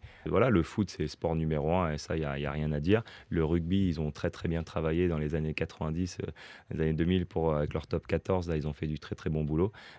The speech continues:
Maintenant, c'est à nous d'essayer de, d'améliorer, on va dire, nos offres et, et je pense que moi, j'ai voulu, voilà, prendre, euh, un club et, et à travers l'Asvel, j'essaye de, de redonner, voilà, au, au basket français, euh, à ma façon. On essaye de, de grandir.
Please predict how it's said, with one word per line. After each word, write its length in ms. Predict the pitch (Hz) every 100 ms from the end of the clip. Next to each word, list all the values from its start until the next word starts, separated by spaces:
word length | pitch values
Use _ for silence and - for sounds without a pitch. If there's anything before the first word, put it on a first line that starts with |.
| -
Maintenant, 240 | 78 87
c'est 180 | 95 80
à 120 | 76
nous 200 | 85 92
d'essayer 360 | 78 80 - 80
de, 220 | 76 73
d'améliorer, 580 | 76 78 78 80 78 82
on 80 |
va 100 | 78
dire, 220 | 76 80 76
nos 200 | 76 71
offres 280 | 98 -
et, 140 | 73 69 - - -
et 80 | 78
je 80 | -
pense 220 | 95 92
que 100 | 87
moi, 260 | 82 90
j'ai 180 | 95 85
voulu, 340 | 76 78 87 92
voilà, 280 | 82 87
prendre, 460 | 87 - 90 85 78 - - - -
euh, 160 | 80 78
un 160 | - 82
club 400 | - 92 107 95
et, 220 | 82 80
et 100 | -
à 100 | 80
travers 380 | 80 - 85 80
l'Asvel, 480 | 80 78 78 101 98 - - -
j'essaye 400 | - 82 - 90
de, 160 | 82
de 100 | 80
redonner, 480 | 80 82 80 82 87
voilà, 320 | 90 80 87
au, 260 | 80 76 76
au 40 |
basket 340 | 76 80 - 85
français, 320 | - 80 -
euh, 220 | 92 82
à 60 | 78
ma 140 | 80
façon. 360 | 78 85 - 120 - - - -
On 120 | 87
essaye 300 | 82 82 90
de, 200 | 85 82
de 140 | 80 82
grandir. 500 | 76 82 80 117